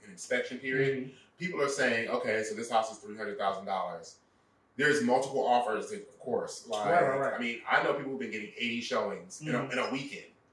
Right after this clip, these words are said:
Speaker 2: That's crazy.
Speaker 1: Okay, so in a, in a weekend.
Speaker 2: That's crazy.
Speaker 1: Okay, so they're of course getting multiple offers for these properties.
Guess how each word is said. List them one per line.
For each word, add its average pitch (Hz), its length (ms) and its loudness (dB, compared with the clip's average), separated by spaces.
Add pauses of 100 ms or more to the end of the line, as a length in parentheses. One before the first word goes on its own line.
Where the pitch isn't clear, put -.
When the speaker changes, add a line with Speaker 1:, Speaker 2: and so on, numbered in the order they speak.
(180)
Speaker 2:
That's 139 160 -16
crazy. - 260 -20
Speaker 1:
Okay, 104 360 0 (380)
so 120 360 6
in 120 60 4
a, 120 160 0
in 123 80 0
a 113 80 2
weekend. 110 480 -2 (380)
Speaker 2:
That's 135 140 -18
crazy. - 240 -20
Speaker 1:
Okay, 107 360 0 (400)
so 120 380 6
they're 123 140 4
of 135 160 2
course 160 240 4
getting 127 220 0
multiple 110 340 -4
offers 107 360 0
for - 80 -10
these 98 140 -10
properties. 104 640 0